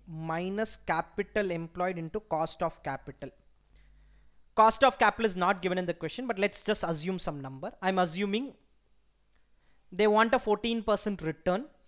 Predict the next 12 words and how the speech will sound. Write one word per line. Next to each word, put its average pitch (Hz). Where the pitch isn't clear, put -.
Let's 208
assume 214
it's 208
fourteen 180
percent, 160
just 175
for 180
the 165
imaginary 156
sake. -
This -
minus 190